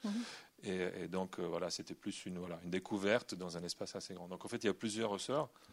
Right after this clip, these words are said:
Speaker 2: Après, nous, on utilise toujours la même technique de, d'interaction. Et notre ambition, c'est de, voilà, de participer à ce nouveau langage et de mettre en place des bases d'interaction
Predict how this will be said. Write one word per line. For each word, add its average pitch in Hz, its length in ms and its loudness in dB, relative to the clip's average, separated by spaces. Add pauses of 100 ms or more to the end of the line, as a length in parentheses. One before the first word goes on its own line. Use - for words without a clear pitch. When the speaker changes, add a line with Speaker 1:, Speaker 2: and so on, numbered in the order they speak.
(200)
Speaker 2:
Après, - 240 0
nous, 135 100 8
on 147 60 10
utilise 117 220 0
toujours 107 200 -2
la 107 80 0
même 110 200 0
technique 110 640 -6
de, 95 100 -4
d'interaction. 95 720 -4 (640)
Et 98 80 0
notre 101 240 4
ambition, 98 500 4
c'est 110 200 4
de, 95 80 2
voilà, 101 240 12
de 92 80 2
participer 98 520 0
à 101 100 6
ce - 120 -2
nouveau 95 220 0
langage 98 440 2
et 90 40 -4
de 87 200 -4
mettre 92 280 -6
en 90 40 -6
place 101 320 -6
des 87 100 -6
bases 101 340 0 (600)
d'interaction 92 880 2